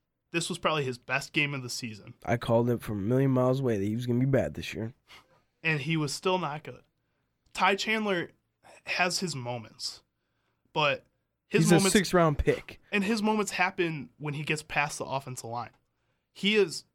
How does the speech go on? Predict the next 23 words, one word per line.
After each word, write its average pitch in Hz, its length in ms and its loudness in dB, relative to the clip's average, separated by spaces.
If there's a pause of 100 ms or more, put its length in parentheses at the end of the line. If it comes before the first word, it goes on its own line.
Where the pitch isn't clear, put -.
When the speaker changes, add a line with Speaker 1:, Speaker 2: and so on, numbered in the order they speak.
(220)
Speaker 1:
useless 135 800 -4 (640)
at 147 240 0
the 135 100 -12
tackles. - 640 -10 (800)
Once 165 180 -2
he 269 60 6
gets 233 160 0
past 170 360 -2
it, 190 80 -2
he's 170 300 -6
very 147 380 0
explosive. 123 400 -2
Speaker 2:
He's 127 100 4
a - 60 -4
small, 151 340 6
fast 107 380 -4
guy. 78 120 -8
That's - 180 -12
what 104 100 -4
he 101 120 -4
is. - 260 -14 (340)
Speaker 1:
You, 165 280 -2 (100)
you, 143 260 -8